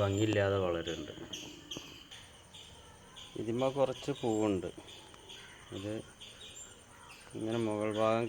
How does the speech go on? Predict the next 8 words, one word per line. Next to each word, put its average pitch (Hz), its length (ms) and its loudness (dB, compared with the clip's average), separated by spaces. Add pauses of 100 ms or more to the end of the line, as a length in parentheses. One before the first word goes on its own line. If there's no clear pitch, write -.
കട്ട് 104 240 2
ചെയ്തിട്ട് 110 400 4 (160)
എടുത്തിട്ടും 104 540 -2
പിന്നെ 101 260 2
അത് 101 80 0 (100)
പോവാതെ 95 480 4
അങ്ങനെ 95 240 2 (680)
നല്ല 101 260 4